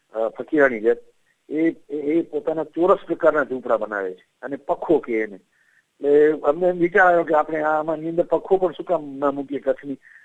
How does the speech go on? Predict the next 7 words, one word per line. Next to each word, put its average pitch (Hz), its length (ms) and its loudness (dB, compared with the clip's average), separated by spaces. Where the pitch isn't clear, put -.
જુદી 131 220 -2
જુદી, - 340 0
અ, 113 60 -6
વસ્તુઓ 123 460 2
આપણે 127 240 4
મૂકીએ 131 380 -6
છીએ. 110 160 -6